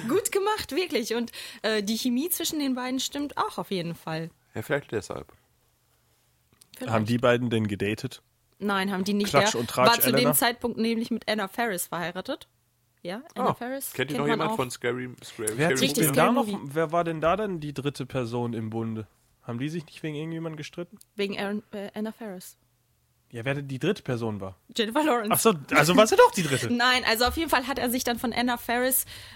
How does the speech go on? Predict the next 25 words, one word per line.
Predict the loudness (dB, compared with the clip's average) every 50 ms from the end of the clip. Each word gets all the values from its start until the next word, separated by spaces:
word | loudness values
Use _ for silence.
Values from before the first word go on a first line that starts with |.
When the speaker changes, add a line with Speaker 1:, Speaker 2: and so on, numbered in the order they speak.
| -20 _ _ _ _ -20 -14 -14 -12 -10
Speaker 1:
ich | -8 -6 -4
weiß | -2 0
nicht, | 0 0
ein | 0 2 2
halbes | 2 2 2 0 0 0
Jahr | 0 0 0 0
nach | 0 -2 -2
Passengers | 0 0 0 0 0 0 0 0 0 0
oder | -2 -2 0
was | 0 -2 -2
auch | -2
immer | 0 0 0 -2
getrennt, | -4 -6 -6 -4 -2 0 0 0 0 0
obwohl | -2 -2 -2 -2 -2 0
die | 0 -2
einen | -2 -2
gemeinsamen | -2 -2 -2 -2 -4 -4 -6 -6 -4
Sohn | -2 -2 -2 -2 -2 -2
haben | -2 0 0 0 -2 -2
und | -4 -2 0 0 0 0 -2 -4 -10 -12 -12 -10
vorher | -6 -2 0 2 2 2 2 0 -2 -4 -2 0
immer | 0 2 2 0
schön | 0 0 0 0
gepostet | -2 -2 -2 -2 0 0 0 0 0
haben, | 0 0 0 0